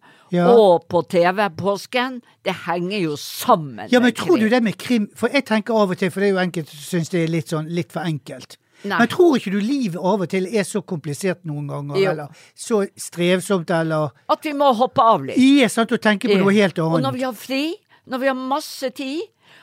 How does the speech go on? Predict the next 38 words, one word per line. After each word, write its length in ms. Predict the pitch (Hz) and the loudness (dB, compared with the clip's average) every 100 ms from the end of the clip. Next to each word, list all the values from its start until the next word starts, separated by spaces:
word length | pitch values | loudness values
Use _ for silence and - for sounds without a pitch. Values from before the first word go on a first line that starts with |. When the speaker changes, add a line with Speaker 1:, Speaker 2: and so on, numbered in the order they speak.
| - | -8
Speaker 2:
og 120 | 262 | -6
når 80 | 277 | -6
vi 160 | 247 | -8
ikke 260 | 277 - 294 | -12 -12 -4
behøver 300 | 220 233 220 | 0 0 0
å 160 | 196 185 | -4 -4
sove 460 | - 202 220 208 | 0 0 2 -2
klokka 640 | 170 175 - 175 165 156 156 - _ _ _ - | -2 -6 -2 0 2 0 -6 -14 _ _ _ -10
ti 180 | 233 | -4
om 140 | 202 180 | -4 -2
kvelden, 300 | 208 196 180 | -2 -2 -4
sånn 220 | 170 190 | -6 -6
som 180 | 160 180 | -6 -6
du 80 | 190 | -4
legger 240 | 180 180 175 | -2 -4 -2
deg, 300 | 196 240 302 - - - | 0 0 -2 -8 -20 -10
men 200 | 233 247 | -6 -6
kan 420 | 214 247 233 208 | -8 -10 -8 -8
ligge 360 | 208 220 196 240 | -6 -4 -6 -6
litt 240 | 214 185 | -6 -2
i 40 | 233 | 0
Speaker 1:
Nei, 80 | 247 | 2
jeg 80 | 247 | 4
har 60 | |
Speaker 2:
sengen 240 | 233 269 247 | 4 4 4
Speaker 1:
begynt 80 | 240 | 2
å, 20 | |
Speaker 2:
og 80 | 240 | 2
se 60 | |
Speaker 1:
jeg 80 | 233 | 2
er 80 | 226 | 4
halv 160 | 247 - | 4 4
Speaker 2:
på 60 | |
Speaker 1:
elleve, 240 | 208 214 208 | 4 4 2
elleve 240 | 196 196 151 | 2 0 0
nå. 80 | 156 | 6
Speaker 2:
Å, 260 | 339 359 - _ - | 6 6 2 _ -4
Gud! 460 | 220 285 285 165 | 0 0 -2 -10